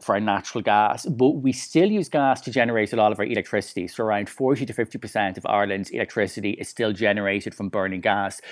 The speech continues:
So when gas goes up in price, not only does that affect our heating bills or, or our natural gas bills, it also affects our electricity bills. And the price of gas has absolutely shot up over the past few months. It's been quite volatile,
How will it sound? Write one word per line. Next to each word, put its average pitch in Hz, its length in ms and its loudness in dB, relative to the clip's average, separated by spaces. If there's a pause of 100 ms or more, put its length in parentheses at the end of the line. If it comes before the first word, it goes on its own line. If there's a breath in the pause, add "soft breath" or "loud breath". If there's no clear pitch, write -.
(120 loud breath)
So 139 180 2
when 110 220 0 (100)
gas 156 460 6
goes 117 240 2
up 113 140 0
in 110 80 -6
price, 98 380 0
not 110 200 -2
only 135 320 6
does 110 160 -2
that 104 160 4
affect 104 340 2
our 101 80 0
heating 156 380 4
bills 123 320 4
or, 113 220 2
or 113 200 4
our 101 60 2
natural 110 340 2
gas 123 320 4
bills, 104 380 -2 (240 loud breath)
it 131 80 0
also 123 340 2
affects 104 400 0
our 107 120 2
electricity 113 540 -2
bills. 101 400 0 (320 loud breath)
And 131 120 0
the 135 80 -6
price 151 360 4
of 147 120 -8
gas 110 460 2 (120)
has 123 160 -6 (180)
absolutely 113 840 0
shot 107 340 2
up 107 240 -4
over 110 180 -4
the - 80 -14
past 104 360 0
few 113 160 -2
months. 110 340 -2 (300 loud breath)
It's 165 160 -2
been 147 160 0
quite 156 420 4
volatile, 107 800 6